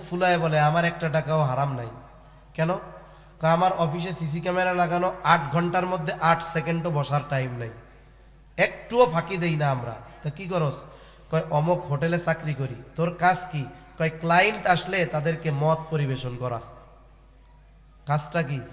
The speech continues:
মদ পরিবেশন করা। মদের সাথে সম্পৃক্ত যারা,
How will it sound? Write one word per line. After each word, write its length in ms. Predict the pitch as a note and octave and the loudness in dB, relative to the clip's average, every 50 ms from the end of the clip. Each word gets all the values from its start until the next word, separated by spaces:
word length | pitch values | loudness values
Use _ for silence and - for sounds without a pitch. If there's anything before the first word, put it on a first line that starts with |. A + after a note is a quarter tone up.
| - - - - - - - - - - - - - - - - - - - - - C#3 | -18 -20 -20 -20 -20 -20 -20 -20 -20 -20 -20 -20 -20 -20 -20 -20 -20 -20 -20 -16 -8 -2
মদ 260 | C3 D3+ E3 F3 E3+ D#3 - | 2 4 4 4 4 2 0
পরিবেশন 500 | E3 F3 F3 E3 E3 D3+ - D#3+ D#3+ D#3+ | 0 2 2 4 2 2 0 0 -2 0
করা। 240 | C3+ C#3+ C#3 B2+ A#2 G2+ - - - - - - - - - - - | 0 0 0 -2 -2 -6 -12 -16 -18 -20 -20 -20 -20 -20 -12 -4 0
মদের 260 | C#3+ E3 D#3+ F#3+ F#3 | 2 2 4 2 2
সাথে 260 | E3+ - F3+ F#3 F3+ G3+ | 0 0 -2 -2 -2 -2
সম্পৃক্ত 600 | - - F3+ F#3 F3 F3 G3 F#3+ - - - F#3 | 0 0 0 0 -2 -4 -6 -6 -6 -4 -2 2
যারা, 320 | E3 E3+ E3+ E3+ D#3+ | 4 6 6 6 6